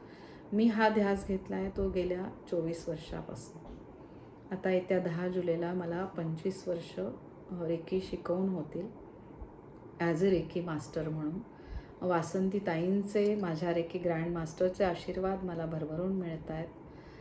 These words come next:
आणि त्याचबरोबर ह्या शिवशक्तीचे पण मला आशीर्वाद मिळत आहेत.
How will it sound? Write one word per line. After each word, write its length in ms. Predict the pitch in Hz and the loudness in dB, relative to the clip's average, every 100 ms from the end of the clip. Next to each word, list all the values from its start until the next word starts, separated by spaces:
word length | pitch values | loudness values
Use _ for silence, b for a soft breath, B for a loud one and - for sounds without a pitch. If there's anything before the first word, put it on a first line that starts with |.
| B B - | B B 0
आणि 240 | 180 190 202 | 2 2 4
त्याचबरोबर 840 | 208 208 233 220 196 175 170 170 190 | 4 6 6 4 6 6 6 4 2
ह्या 360 | 180 175 190 196 | 2 0 0 2
शिवशक्तीचे 880 | 196 185 185 180 - - 214 - 226 | 4 4 4 0 -2 -2 0 2 2
पण 180 | 226 | 2
मला 320 | 208 175 170 - - | 2 0 -2 -4 -8
आशीर्वाद 460 | 160 170 160 156 147 | -4 0 2 0 0
मिळत 320 | 151 143 | 0 -2
आहेत. 100 | - | -4